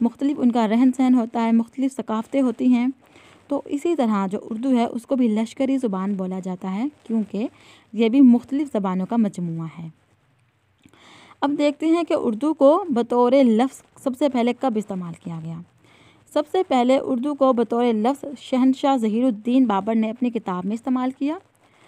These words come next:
ज़ुबान का दर्जा इसको शाहजहाँ के दौर में मिला।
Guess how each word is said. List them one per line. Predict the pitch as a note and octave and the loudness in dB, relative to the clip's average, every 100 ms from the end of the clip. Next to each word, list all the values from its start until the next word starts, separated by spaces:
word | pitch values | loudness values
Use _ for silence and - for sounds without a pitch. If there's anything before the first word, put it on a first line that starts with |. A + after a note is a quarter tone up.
| _ _ _ - | _ _ _ -2
ज़ुबान | C4 A3 A#3 C#4+ | 0 4 6 6
का | D4+ D#4+ | 4 2
दर्जा | B3 A#3 B3+ C#4 | 2 0 2 2
इसको | B3 - C4 | 2 0 -2
शाहजहाँ | A#3+ A#3 A3 A3 G3 G3 | 0 0 0 0 -2 -4
के | G3+ G3+ | -4 -4
दौर | F#3 F#3 | -2 -2
में | G#3 A#3+ | 0 2
मिला। | B3+ C4+ | 2 2